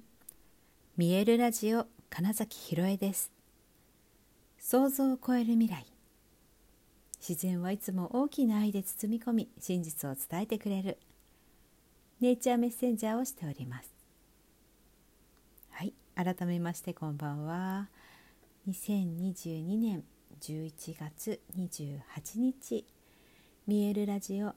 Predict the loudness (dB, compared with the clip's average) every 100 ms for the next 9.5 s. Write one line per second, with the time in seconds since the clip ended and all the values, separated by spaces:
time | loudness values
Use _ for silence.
0 | _ -12 -8 -6 -6 -6 -6 -6 -8 -12
1 | -12 -10 -10 -14 _ _ _ _ _ _
2 | _ -20 -10 -10 -6 -2 0 -2 -6 -14
3 | -20 -20 -14 -4 -2 0 0 0 -2 -4
4 | -6 0 2 2 2 2 0 0 -2 -2
5 | -4 -2 2 2 2 2 -2 -10 -10 -2
6 | -2 -2 -2 -2 -6 -6 -4 -2 -2 -4
7 | -10 _ _ -8 -6 -8 -12 -8 -6 -6
8 | -6 -8 -6 -8 -6 -6 -6 -6 -6 -4
9 | -6 -8 -10 -10